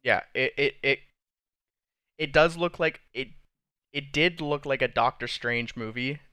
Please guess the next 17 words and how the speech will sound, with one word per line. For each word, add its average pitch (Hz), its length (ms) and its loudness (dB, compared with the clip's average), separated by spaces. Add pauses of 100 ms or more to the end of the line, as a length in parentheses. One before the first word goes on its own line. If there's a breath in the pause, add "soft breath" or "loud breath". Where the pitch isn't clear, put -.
(120)
that 120 220 0
dragged 110 420 -2
Spider-Man 110 600 -2
into 107 280 -10
it, - 180 -12
though. 107 180 -10 (1500)
Like, 147 160 -6
I 147 60 8
know 170 180 4
it's - 180 -2
Spider-Man's 143 600 2
movie 127 420 -6
and 120 100 -2
it's 120 120 -8
the 127 100 -10
Sinister 135 400 -6
Six, - 480 -6